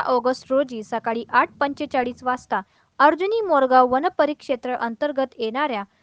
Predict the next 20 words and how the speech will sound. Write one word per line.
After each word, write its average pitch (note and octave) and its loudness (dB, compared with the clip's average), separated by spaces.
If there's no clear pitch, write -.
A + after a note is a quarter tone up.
निमगाव F4 4
बोंडगाव D4+ 4
देवी B3 0
मार्गावरील C#4 2
निमगावच्या B3 0
जवळ A#3+ -2
उघडकीस A#3 -6
आली. G#3 -6
याबाबत F4 6
वन C4 0
विभागाकडून D#4+ 2
मिळालेल्या B3+ 2
प्राप्त C4 -2
माहितीनुसार B3+ -4
दिनांक F4 -4
अकरा F4 0
ऑगस्ट D#4+ -4
रोजी B3+ -4
सकाळी A#3 -8
आठ C4 0